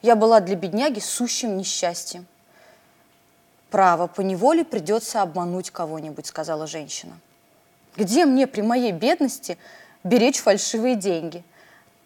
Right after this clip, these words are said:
Отдам-ка ее богатому булочнику. Он-то не разорится от этого. Ну, все-таки нехорошо это. Сама знаю, что это нехорошо». «Ну вот, теперь я буду лежать на совести у бедной женщины», вздохнула я.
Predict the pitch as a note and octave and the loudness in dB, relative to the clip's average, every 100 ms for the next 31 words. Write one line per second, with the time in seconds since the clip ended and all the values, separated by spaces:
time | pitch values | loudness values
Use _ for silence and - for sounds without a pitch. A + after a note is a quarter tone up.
0 | _ - F#3+ F3 E4 - B3 G#3+ F#3 G3+ | _ -4 2 6 6 6 2 2 4 4
1 | G#3 A#3 A3 G3+ E3+ E3+ D#3 - - - | 4 2 0 -4 -4 -6 -6 -10 -14 -18
2 | - _ _ _ _ _ _ _ - D#4+ | -18 _ _ _ _ _ _ _ 0 0
3 | B3 A#3 G3+ G3 G#3 D4+ - F3 - D#3 | 2 0 0 2 2 2 -2 -2 -2 -10
4 | D#3 D#3+ _ _ _ _ - - _ _ | -12 -18 _ _ _ _ -14 -14 _ _
5 | - F#4+ - C#4+ - - G3+ G3 G3+ G3 | -6 -6 -4 -6 -6 -4 -4 -2 -2 0
6 | - G#4+ B3 - E3 D#3+ _ _ _ _ | 0 2 2 -2 -14 -16 _ _ _ _
7 | - - - B3 C4+ C4 F#3 D#3+ D#3+ - | -20 -20 -4 0 2 2 0 -8 -8 -8
8 | D#3+ E3+ D#3+ - E3+ - E3+ E3+ _ _ | -8 -10 -14 -14 -12 -12 -14 -20 _ _
9 | _ _ - - - - - - _ _ | _ _ -20 -20 -20 -20 -20 -20 _ _
10 | _ _ _ _ _ _ C4+ G#4+ B3+ B3+ | _ _ _ _ _ _ 0 2 2 0
11 | B3 - - A#3 E4+ D#4+ A#3 B3+ A#3 G#3 | -2 -8 -6 0 2 2 2 0 0 0
12 | G3+ C#4+ F4+ A#3 G#3 C4 C#4+ C4+ - F#3+ | 2 2 2 0 -2 0 0 -2 -4 -4
13 | D#3+ A#3 A3 F#3+ F3+ F3+ F3 F#3+ E3+ D#3 | -2 -2 -2 -6 -6 -6 -8 -10 -10 -8
14 | F3+ - F3+ F3+ F3 E3+ F3 | -8 -8 -10 -8 -8 -10 -12